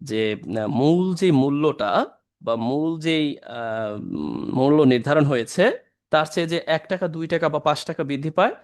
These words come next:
সেইটা আপনি যুক্ত করবেন by যোগে। But আপনি যখন দেখবেন যেটা নির্দিষ্ট মূল্য আছে, সেইটার মূল্য এবং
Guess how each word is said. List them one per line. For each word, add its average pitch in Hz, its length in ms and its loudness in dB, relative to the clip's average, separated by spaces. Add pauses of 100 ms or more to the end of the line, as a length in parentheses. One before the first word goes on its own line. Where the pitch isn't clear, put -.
(180)
সেইটা 185 360 2
আপনি 170 180 -2
যুক্ত 170 220 -10
করবেন 156 340 0
by 139 240 4
যোগে। - 400 -8 (240)
But 160 220 4 (100)
আপনি 156 260 0
যখন 175 260 -2
দেখবেন 151 500 0 (540)
যেটা 160 320 0
নির্দিষ্ট 147 520 0
মূল্য 190 320 -2
আছে, 185 300 -4
সেইটার 202 680 -2
মূল্য 185 400 -2
এবং 202 360 -2